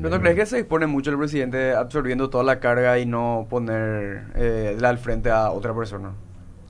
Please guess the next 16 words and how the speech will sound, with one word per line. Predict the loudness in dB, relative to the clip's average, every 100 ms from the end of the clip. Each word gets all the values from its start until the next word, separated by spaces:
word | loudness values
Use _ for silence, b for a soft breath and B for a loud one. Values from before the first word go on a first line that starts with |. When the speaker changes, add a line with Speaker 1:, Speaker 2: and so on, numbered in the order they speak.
| -6
Speaker 2:
Y, | 0 2 0
y |
por | 2 4
ahora | 4 4
Speaker 1:
No | 4
Speaker 2:
le |
Speaker 1:
es | 4
Speaker 2:
está, | 4
por | 4
Speaker 1:
contraproducente. | 0 0 4 6 8
Speaker 2:
ahora | 6 6 6
le |
está | 4 2
funcionando, | 2 0 4 6 6 6 6
¿verdad? | 6 4
Porque, | 4 2 4 0